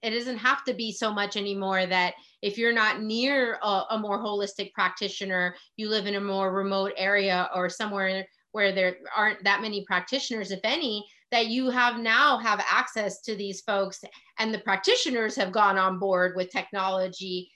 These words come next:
and working with people in this kind of way. So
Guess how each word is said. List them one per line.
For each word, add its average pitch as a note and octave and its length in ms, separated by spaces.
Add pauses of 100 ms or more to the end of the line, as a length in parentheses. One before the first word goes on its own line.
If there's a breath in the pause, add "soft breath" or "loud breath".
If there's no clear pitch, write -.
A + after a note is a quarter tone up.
(180 soft breath)
and A#3 160
working A3+ 340
with G3+ 160
people G#3 340
in F#3 120
this F#3 160
kind F#3 300
of E3+ 100
way. F#3 420
So F#3 360